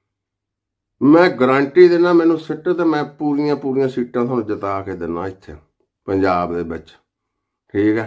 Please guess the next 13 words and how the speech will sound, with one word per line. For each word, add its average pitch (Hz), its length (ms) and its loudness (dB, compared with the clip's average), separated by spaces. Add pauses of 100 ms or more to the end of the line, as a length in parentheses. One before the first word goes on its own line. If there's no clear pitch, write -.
ਹਿਟਲਰ 127 360 2
ਵਾਲੀ 127 280 0
ਸੋਚ 117 400 -2
ਆ, 143 40 0
ਮੈਂ 156 120 0 (180)
ਧੱਕ 123 280 -2
ਪਾ 104 200 -4
ਦੇਣੀ 101 280 -2
ਆ। 123 60 -6 (520)
ਜੇ 127 120 4
ਇਹਨੇ 143 180 6
ਸਾਲੇ 139 240 0
ਨੇ 143 80 0